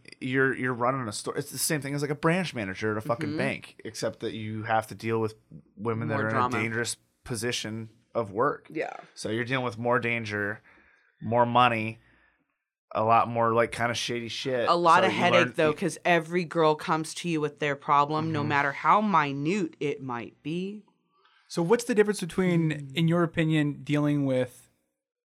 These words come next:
Speaker 3: men and women?
Speaker 2: Well, with the men, it
Speaker 1: <laughs>
Speaker 2: was easier. It was easier to objectify and deal with the men just because you c-, it's, it's like you're putting them in a trance.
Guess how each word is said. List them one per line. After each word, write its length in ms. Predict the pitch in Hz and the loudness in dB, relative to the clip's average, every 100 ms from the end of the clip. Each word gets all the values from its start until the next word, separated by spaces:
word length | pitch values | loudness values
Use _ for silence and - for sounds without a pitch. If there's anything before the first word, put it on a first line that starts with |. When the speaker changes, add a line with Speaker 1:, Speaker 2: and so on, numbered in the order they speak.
| _ | _
Speaker 3:
men 480 | 147 156 156 139 135 131 | -2 4 4 4 0 -2
and 220 | 135 131 | -4 0
women? 400 | 135 127 101 107 - - - - | 0 -2 -4 -10 -14 -20 -14 4
Speaker 2:
Well, 320 | 226 247 - - - - | 6 6 2 -12 -10 0
with 160 | 240 | 2
the 100 | 247 220 | 2 2
men, 260 | 214 247 | 4 4
it 80 | 254 | 4
Speaker 1:
<laughs> 80 | 208 | 2
Speaker 2:
was 100 | 185 | -2
easier. 600 | 190 208 185 185 175 165 | -4 -4 -2 2 4 6
It 100 | 220 | 6
was 140 | 254 262 | 4 2
easier 300 | 285 370 277 | 4 4 4
to 100 | 247 | 4
objectify 580 | 190 185 185 185 180 | 2 0 0 0 2
and 140 | 165 160 | 2 4
deal 140 | 156 | 2
with 100 | 160 | 2
the 80 | 165 | 0
men 380 | 165 151 180 180 | -2 -2 -4 -4
just 200 | - 185 | -4 -2
because 520 | 202 - 208 180 175 - | -4 -2 2 2 -2 -8
you 180 | 196 190 | -8 -8
c-, 100 | - - | -8 -6
it's, 480 | 196 - - - - | -6 -8 -12 -14 -12
it's 160 | 185 180 | -12 -8
like 160 | 220 220 | -8 -8
you're 80 | |
putting 280 | 180 208 180 | -8 -8 -6
them 140 | 170 160 | -6 -4
in 100 | 135 | -8
a 60 | |
trance. 760 | 131 - 135 113 - - - | -10 -12 -12 -12 -12 -18 -20